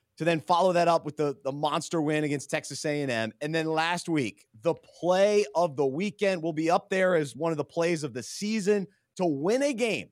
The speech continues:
with a Hail Mary is remarkable. It's so rare. It's so hard to do. You know, I, I, here I am again. Last week I talked to, about how I didn't believe App could beat Texas A and M. Well, on that final play, I didn't think App was gonna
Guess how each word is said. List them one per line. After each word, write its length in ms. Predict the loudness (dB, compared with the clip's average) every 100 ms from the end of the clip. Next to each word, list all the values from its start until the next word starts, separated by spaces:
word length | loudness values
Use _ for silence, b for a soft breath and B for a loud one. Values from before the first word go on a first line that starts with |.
| _ _ _ _
with 180 | 0 0
a 160 | 2 -2
Hail 640 | -4 -2 2 6 6 6 -2 -14
Mary 760 | -6 0 4 4 4 2 -6 _ _ _ _ _ -6
is 600 | -2 0 0 0 -4 -12 _ _
remarkable. 920 | -8 2 2 4 2 2 0 -4 -6 -6
It's 200 | -6 -6
so 280 | -2 2 4
rare. 440 | 4 4 2 2 0
It's 200 | -6 -2
so 160 | 0
hard 240 | 2 0 -2
to 80 |
do. 480 | -8 -4 -2 0 -2 B B -20 -6
You 80 | 0
know, 140 | 0 0
I, 140 | -4 -6 _ _
I, 100 | -6
here 260 | -4 2 4
I 100 | 4
am 120 | 2
again. 500 | 0 2 2 0 -2 -8 _
Last 240 | -2 4
week 120 | 4
I 80 | 4
talked 240 | 6 4 4
to, 120 | -2 0
about 220 | 2 4
how 140 | 6
I 100 | 6
didn't 220 | 4 0
believe 440 | 0 0 2 0 -2 _ _ _
App 220 | -4 -2
could 160 | -4 -2
beat 200 | -4 0
Texas 340 | -2 -2 -2
A 140 | 0 2
and 80 | 4
M. 220 | 4 2 _ _
Well, 140 | 4
on 120 | 4 6
that 180 | 4
final 260 | 4 6 4
play, 420 | 4 2 4 0 -6 _ -2
I 80 |
didn't 140 | 0 -2
think 220 | 0 0
App 160 | 0 0
was 120 | 2
gonna 120 | 2